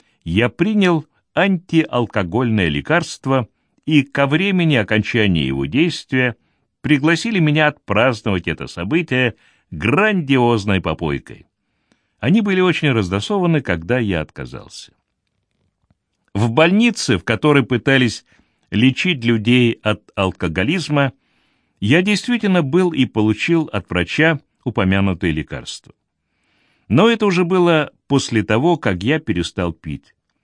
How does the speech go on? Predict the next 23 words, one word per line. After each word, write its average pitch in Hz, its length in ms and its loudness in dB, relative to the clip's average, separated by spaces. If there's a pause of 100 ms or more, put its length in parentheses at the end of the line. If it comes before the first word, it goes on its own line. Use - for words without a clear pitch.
(300)
И 120 80 -2
лекарство 196 540 -2
я 101 140 2
просто 165 380 -6
выбросил. 78 640 -6 (760)
Но 165 180 6
врач 226 480 0
решил, 131 500 4
что - 240 -4
я 120 360 2 (160)
вылечился 151 760 0
благодаря 107 520 0
его 120 240 2
усилиям. 73 680 -4 (560)
Я 160 320 2
спорить 131 640 -4
не 95 80 0
стал. - 460 -12 (680)
Потом 190 360 -2
подарил 101 460 0
ему 107 300 2
мои 85 300 -2
книги. - 600 -6